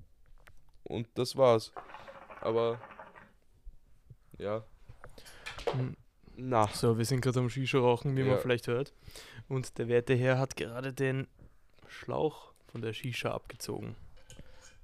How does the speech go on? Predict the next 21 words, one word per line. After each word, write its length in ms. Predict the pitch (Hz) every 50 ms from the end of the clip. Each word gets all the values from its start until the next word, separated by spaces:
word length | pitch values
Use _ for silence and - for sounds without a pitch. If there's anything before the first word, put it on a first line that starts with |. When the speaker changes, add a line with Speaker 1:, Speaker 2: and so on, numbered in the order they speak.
| -
Speaker 2:
So 260 | - - - 123 123 120
geht 220 | 120 131 131 -
das 160 | - 139 - -
nicht, 240 | 151 151 - - -
Daniel. 300 | - 64 - 57 57 - - - - - - - - - - - - - 147 135 -
Auf 140 | - 120
jeden 160 | 143 165 185 185
Fall, 320 | - - 127 120 117 - - - - - - - _ _
ähm, 540 | - 131 131 131 135 131 131 131 127 123 127 135 - - - -
ja. 440 | - 139 123 123 120 143 180 208 165 - - - - - - - - - - - - - - - - - - - - - - -
Ich, 280 | - 143 - - - - -
ich 160 | 147 135 -
glaub, 240 | - - 156 156 156
ich 140 | 165 - 170
hab 240 | 160 156 - - - - - - - - -
auf 160 | - - -
meinem 300 | 143 135 123 143 165 180
Netflix-Account 920 | 170 151 156 - - - 151 - - 135 - - 131 127 143 165 190 - - - - - - - - - - - - - - - -
hab 180 | - 131 127
ich 160 | 135 143 - -
locker, 680 | 135 135 143 151 - - 170 165 165 165 165 165 160